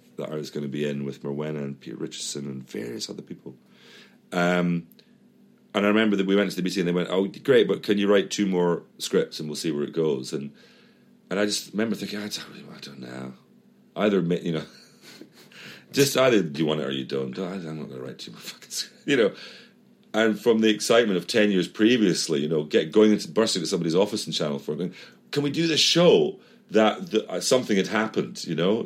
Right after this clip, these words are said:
to me in that intervening period. And I think maybe I just needed to, to, to get away from performing,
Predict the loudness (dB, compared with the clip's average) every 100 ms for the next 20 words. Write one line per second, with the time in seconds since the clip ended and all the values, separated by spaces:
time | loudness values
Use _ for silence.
0 | -6 -4 -2 0 -2 -2 -2 -4 -8 -8
1 | -8 -4 -2 -2 -2 -12 -20 -4 0 2
2 | 4 2 4 2 2 2 -2 -6 -6 -8
3 | -4 -4 -4 -10 _ -10 -8 -6 -4 -2
4 | -2 0 -2 -4 -10 -12 -12